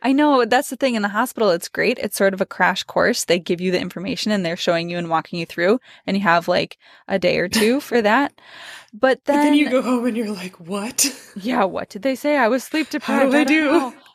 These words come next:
Speaker 1: Or they
Speaker 2: Yeah.
Speaker 1: tell one of the two of you, and then it's like, "Okay, I need you to tell me everything verbatim." <laughs>
Speaker 2: <laughs> Yeah.
Speaker 1: The nurse
Speaker 2: Can you just
Speaker 1: told you.
Speaker 2: record what they say?
Speaker 1: Yeah.
Speaker 2: Yeah.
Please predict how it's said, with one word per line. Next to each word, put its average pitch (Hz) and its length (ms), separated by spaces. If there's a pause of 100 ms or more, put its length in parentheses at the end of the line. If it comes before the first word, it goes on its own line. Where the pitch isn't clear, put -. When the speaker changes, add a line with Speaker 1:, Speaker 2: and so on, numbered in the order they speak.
(140)
Speaker 1:
Or 294 180
they 311 140
Speaker 2:
Yeah. 226 80
Speaker 1:
tell 277 320
one 226 240
of 277 260
the 220 120
two 202 240
of 190 120
you, 180 320
and 220 260
then 240 140
it's 226 220
like, 240 240
"Okay, 226 240
I 180 40
need 214 200
you 262 60
to 262 80
tell 233 180
me 196 120
everything 214 400
verbatim." 180 760
<laughs> - 40 (760)
Speaker 2:
<laughs> - 20
Yeah. 254 880
Speaker 1:
The 330 100
nurse 294 260
Speaker 2:
Can 233 120
you 285 100
just 269 160
Speaker 1:
told 269 120
you. 214 60
Speaker 2:
record 180 220
what 196 140
they 233 180
say? 170 300
Speaker 1:
Yeah. 180 300
Speaker 2:
Yeah. 175 460